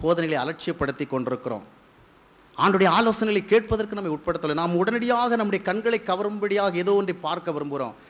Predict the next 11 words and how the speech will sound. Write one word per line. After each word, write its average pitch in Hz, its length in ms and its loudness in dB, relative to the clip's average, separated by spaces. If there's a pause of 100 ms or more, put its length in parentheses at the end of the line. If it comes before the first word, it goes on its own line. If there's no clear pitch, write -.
(140)
ஆனால் 156 240 2
ஆண்டவர் 180 340 -2
சொல்கிறார், 165 340 -2
"இந்த 143 180 -2
பாதை 165 360 0
வழியாக 165 360 -2
நீ 151 80 -4
கடந்து 147 380 -4
வந்தால் 160 400 0 (580)
உனக்கு 127 320 -6
ஆசீர்வாதம்." 110 640 -8